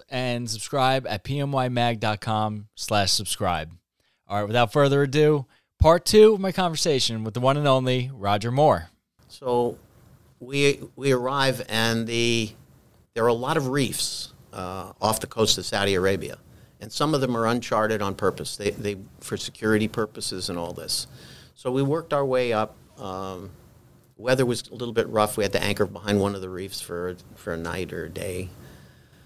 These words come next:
Speaker 2: And we, we radio in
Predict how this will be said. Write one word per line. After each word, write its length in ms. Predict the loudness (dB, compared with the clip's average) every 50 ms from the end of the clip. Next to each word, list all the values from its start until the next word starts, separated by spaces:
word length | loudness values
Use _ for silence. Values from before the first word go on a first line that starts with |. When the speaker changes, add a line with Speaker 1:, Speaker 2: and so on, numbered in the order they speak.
| _ _ _ _ -20 _ _ _
Speaker 2:
And 120 | -2 0 0
we, 140 | 0 0 -2 -4 _ -20 -20 -20 -20 -20 -8 -2
we 140 | 0 0 0 0 -4 -10 -16 -20 -20 -10
radio 520 | -4 -2 0 0 2 2 2 0 0 0
in 340 | 0 0 0 0 -2 -4